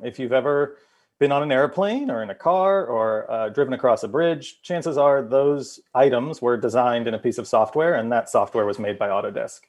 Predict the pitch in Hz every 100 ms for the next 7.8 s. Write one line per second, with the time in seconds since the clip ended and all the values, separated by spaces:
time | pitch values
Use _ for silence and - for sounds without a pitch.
0 | _ _ _ 139 131 180 175 147 135 135
1 | 117 113 110 - - 120 180 - 147 113
2 | - 110 107 101 104 107 123 123 120 123
3 | 120 120 - 110 113 120 113 120 110 104
4 | _ _ 123 - 135 123 - 113 107 110
5 | 107 107 101 - 117 180 196 _ _ _
6 | _ 147 143 139 131 - _ - - 151
7 | 151 151 147 147 143 147 147 139